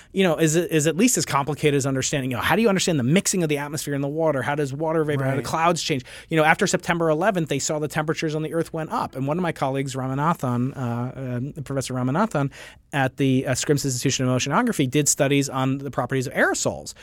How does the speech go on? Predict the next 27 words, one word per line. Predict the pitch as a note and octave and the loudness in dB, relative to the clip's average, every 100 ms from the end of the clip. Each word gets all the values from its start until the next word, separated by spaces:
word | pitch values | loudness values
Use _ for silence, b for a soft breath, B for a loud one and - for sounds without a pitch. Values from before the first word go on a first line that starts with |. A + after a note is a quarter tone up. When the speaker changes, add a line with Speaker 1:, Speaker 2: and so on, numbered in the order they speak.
| B | B
Speaker 1:
which | - - | -8 -2
act | G#3+ A3 | 0 0
like | C#3 | 2
little | D3+ C#3 | 2 4
mirrors. | C#3 A3+ C3 E2+ - b b | 6 6 4 0 -12 b b
So | C#3+ | -2
after | F3 F#3 | -2 0
September | - C#3+ D3+ C#3 | -4 -2 -2 0
eleventh, | C3 E3+ A#3 F#3 | 0 2 0 0
you | B2+ | -2
remember | C3 D3+ D#3 C3 - | 0 0 2 0 -2
they | C3+ | -4
canceled | B2+ C#3+ B2+ C3 | -2 -2 -2 -2
all | A#2+ B2+ | 0 2
air | C#4 | 0
travel. | - G#2 D#2+ C#2+ B B | 0 -4 -4 -14 B B
So | - D#3 | 4 6
that | D3+ D#3 | 6 4
really | D#3 D#3+ D3+ | 4 4 4
shut | - D3 | 4 4
down | D#3+ D3 | 4 2
the | C#3+ | 2
amount | C3+ C3+ | 2 2
of | B2+ | -2
contrails. | - A#3+ E4+ F4 - D2+ C#2+ - B B - | -2 0 0 -2 -6 -8 -10 -14 B B -2
And | D#3 | 0
that's | F#3 - | 2 0